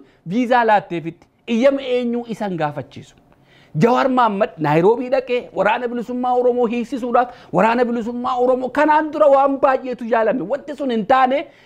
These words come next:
Jawaar har'as deebi'ee waan sana keessa harka isaan kaatu. Tarii akka maanguddummaatti dhaqee wajjin haasa'uu danda'a, wal arguu danda'u, waliin mari'achuu danda'u. Garuu isa waan waraana bilisummaa Oromoo saawwa fakkeessanii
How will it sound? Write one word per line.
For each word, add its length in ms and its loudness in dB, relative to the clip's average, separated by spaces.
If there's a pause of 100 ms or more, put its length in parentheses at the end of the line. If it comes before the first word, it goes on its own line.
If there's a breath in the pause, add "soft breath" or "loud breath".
(120)
Jawaar 460 4
har'as 460 0
deebi'ee 340 4
waan 240 4
sana 220 -8
keessa 260 -4
harka 160 -8
isaan 240 -2
kaatu. 280 0 (320 soft breath)
Tarii 200 0
akka 200 0
maanguddummaatti 840 -2
dhaqee 200 -2
wajjin 280 2
haasa'uu 360 0
danda'a, 420 0 (340 soft breath)
wal 160 4
arguu 320 0
danda'u, 480 2
waliin 340 2
mari'achuu 440 0
danda'u. 380 -2 (280 loud breath)
Garuu 480 2
isa 180 -2
waan 300 2
waraana 280 2
bilisummaa 540 -6
Oromoo 320 0
saawwa 360 2
fakkeessanii 680 -2